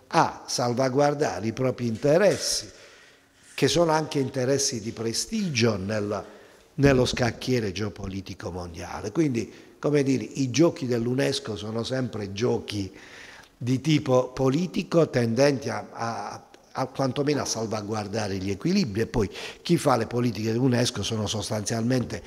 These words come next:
i funzionari unesco, esiste una burocrazia dell'unesco. Però è chiaro che tutto questo avviene sulla spinta,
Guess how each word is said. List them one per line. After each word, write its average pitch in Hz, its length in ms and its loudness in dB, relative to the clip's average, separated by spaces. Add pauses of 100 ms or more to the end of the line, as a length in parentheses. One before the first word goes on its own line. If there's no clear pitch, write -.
(220)
i 127 100 0
funzionari 113 680 2
unesco, 113 460 0
esiste 110 340 0
una 101 160 0
burocrazia 101 800 -2
dell'unesco. - 640 -8
Però - 240 2 (320)
è 202 180 2
chiaro 113 300 2
che 147 140 -2
tutto 196 320 0
questo 160 360 0
avviene 170 420 0
sulla 131 320 -4
spinta, 165 720 -4